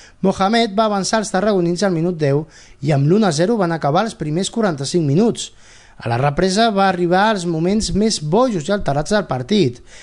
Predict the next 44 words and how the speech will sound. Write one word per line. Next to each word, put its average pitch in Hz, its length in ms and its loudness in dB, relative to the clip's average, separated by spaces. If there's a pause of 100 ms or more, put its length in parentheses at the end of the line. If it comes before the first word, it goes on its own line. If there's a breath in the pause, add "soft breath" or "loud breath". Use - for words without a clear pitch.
(260 loud breath)
Al 139 80 0
seixanta-cinc, 175 760 0
Diego 220 380 0
Ponte 254 240 -2
va 202 160 0
fer 233 140 0
l'empat 190 340 0
al 240 80 -2
marcador 151 540 0 (340 loud breath)
i 165 80 4
cinc 262 220 4
minuts 214 320 2
després, 190 480 -2
Marc 220 240 2
Ramírez 151 420 0 (320 loud breath)
va 220 220 2 (100)
tornar 151 320 -2
a 180 60 0
avançar 139 480 -2
als 131 260 -4
locals. 113 640 -2 (420 loud breath)
El 135 140 -2
partit 175 320 0
es 196 100 -2
va 208 80 0
convertir 208 460 0
en 202 80 0
un 196 80 0
atac 190 260 -2
boig 196 240 0
pel 190 220 -2
Perafort, 190 500 0 (320 loud breath)
que 123 160 -4
va 190 140 2
acabar 180 260 0
amb 151 160 -2
el 139 80 -4
gol 208 220 0
del 143 180 0
màxim 214 460 0
artífex 214 560 -2
del 175 160 -2
Sant 151 180 -8
Salvador, 135 640 -2